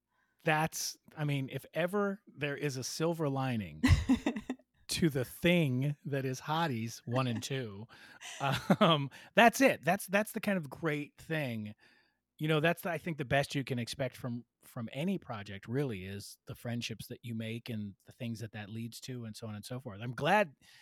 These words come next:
Speaker 1: to hear you guys are all still friends. And Rick, of course, is like, it's, I feel like it's kind of impossible to not be, m-, maintain a friendship with Rick Younger.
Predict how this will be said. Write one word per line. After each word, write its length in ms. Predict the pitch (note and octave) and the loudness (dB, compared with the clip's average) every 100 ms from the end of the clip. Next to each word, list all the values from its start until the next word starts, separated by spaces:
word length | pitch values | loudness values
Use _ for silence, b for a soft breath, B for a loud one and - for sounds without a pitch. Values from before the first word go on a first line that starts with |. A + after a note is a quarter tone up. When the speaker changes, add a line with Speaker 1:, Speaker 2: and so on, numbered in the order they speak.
| B | B
Speaker 1:
to 100 | - | -6
hear 260 | B2 G3 G#3 | -4 0 0
you 140 | C#3+ | 0
guys 260 | C#3 C#3 B2+ | -2 -2 -2
are 100 | C3+ | -4
all 280 | B2+ C3 B2+ | -2 -2 -2
still 220 | - B2+ | -4 -6
friends. 400 | - B2+ C3 C3 | -4 -4 -2 -2
And 120 | A#2+ | 0
Rick, 200 | D#3+ E3+ | 2 2
of 100 | C3+ | -2
course, 300 | - B2+ A#2+ | -4 -4 -4
is 120 | A2 | -8
like, 160 | A#2 A2 | -10 -10
it's, 240 | B2 - - - B B B - | -12 -12 -16 -20 B B B -6
I 40 | |
feel 120 | F#3 | -2
like 140 | D#3+ D3 | -2 -2
it's 140 | - C3 | -8 -10
kind 160 | - C#3+ | -6 -6
of 80 | B2 | -4
impossible 540 | A2+ C#3+ D3 - A#2 | -6 -4 -4 -4 -8
to 80 | A2 | -6
not 220 | A2+ A2 - _ _ | -6 -8 -14 _ _
be, 120 | - - _ - | -12 -12 _ -8
m-, 160 | C#3+ C3 _ C3+ | -8 -8 _ -8
maintain 380 | C3+ C3 C#3+ | -6 -4 -4
a 40 | A#2+ | -4
friendship 340 | C3 B2+ A#2 | -4 -6 -6
with 160 | A2 G#2 | -10 -10
Rick 260 | A2+ A#2 | -8 -8
Younger. 300 | A#2+ A#2+ F2+ | -6 -6 -6